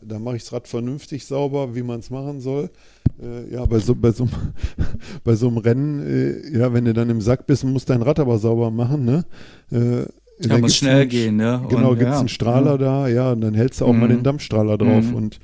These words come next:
Speaker 2: Mhm.
Speaker 1: ja, man,
Speaker 2: Mhm.
Speaker 1: man zielt natürlich, du kommst trotzdem immer irgendwie mit dem Druck auf die Lager und ich glaub, das ist für die, ja, für die meisten Lager nicht schön, wenn sie dann so 'n, so 'n Strahl abkriegen und dann ist das Wasser vielleicht auch noch warm, ne?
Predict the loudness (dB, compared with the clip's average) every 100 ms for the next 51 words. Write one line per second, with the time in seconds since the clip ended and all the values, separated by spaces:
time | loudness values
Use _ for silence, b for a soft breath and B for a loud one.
0 | B B 0 0 2 2 2 0 0 2
1 | 0 -4 -8 -2 0 0 -2 0 -2 -2
2 | -4 -14 -10 -4 -2 -2 0 -4 -2 -2
3 | 0 -2 0 0 0 0 -2 -2 -4 -4
4 | -4 -4 -6 -6 -4 -2 -2 -4 -4 -6
5 | -6 -8 -8 -8 -8 -10 -12 -8 -6 -6
6 | -10 _ _ b b b -2 0 0 -2
7 | 0 0 0 0 0 0 -2 -2 0 0
8 | 0 0 -2 -2 -4 -6 b b b b
9 | -2 -2 -2 -4 -4 -4 -4 0 0 -2
10 | -6 -2 0 0 0 0 0 -2 0 0
11 | 0 0 0 -4 -2 -2 0 0 0 0
12 | 0 -2